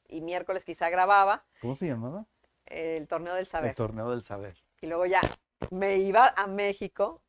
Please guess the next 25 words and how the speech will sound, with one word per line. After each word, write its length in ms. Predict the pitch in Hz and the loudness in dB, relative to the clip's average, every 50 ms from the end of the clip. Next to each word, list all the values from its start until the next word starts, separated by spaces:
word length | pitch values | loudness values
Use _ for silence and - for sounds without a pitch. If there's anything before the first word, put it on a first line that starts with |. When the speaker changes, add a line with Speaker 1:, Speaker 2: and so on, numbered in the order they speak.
| _ _ - | _ _ 2
Speaker 1:
a 100 | 175 180 | 2 2
veces 260 | 190 202 247 269 302 | 2 0 -2 -4 -4
en 100 | 269 202 | -4 -4
autobús, 380 | 185 175 175 175 170 170 165 | -4 -2 -2 -2 -2 -2 -2
a 60 | 170 180 | -2 -4
veces 220 | 196 214 208 190 | -4 -6 -8 -8
en 140 | 202 180 175 | -10 -8 -6
tren, 180 | 170 160 165 | -8 -6 -4
a 60 | 170 170 | -2 -4
veces 220 | 180 214 208 175 | -4 -4 -6 -8
en 100 | 170 175 | -8 -6
avión, 340 | 170 170 165 160 170 175 - _ _ _ | -6 -4 -4 -4 -6 -8 -12 _ _ _
para, 380 | - 208 185 175 175 170 - - - 156 - | 2 2 4 4 4 2 0 -4 -12 -2 0
para 280 | 175 175 170 165 170 | 2 4 4 4 2
Speaker 2:
Override. 240 | 139 135 131 - 156 | 2 2 4 4 4
Speaker 1:
hacer, 160 | 165 185 190 - _ - _ | 4 4 2 -4 _ -8 _
para 180 | - 180 180 180 | 2 4 4 6
Speaker 2:
<laughs> 0 | |
Speaker 1:
hacer 280 | 185 196 190 185 196 196 | 6 6 4 4 2 2
el, 260 | 214 214 214 - - | 0 -2 -4 -4 -4
el, 680 | - 185 180 175 170 170 170 165 165 165 160 165 - - _ _ _ _ _ | -4 -4 -4 -4 -4 -6 -6 -6 -8 -8 -8 -10 -12 -16 _ _ _ _ _
el 140 | - 190 175 | -8 -6 -6
fin 140 | 165 202 202 | -6 -4 -4
de 80 | 214 214 | -4 -4
semana 540 | - 202 185 180 175 175 180 185 185 180 | -4 -4 -4 -4 -4 -4 -4 -6 -8 -8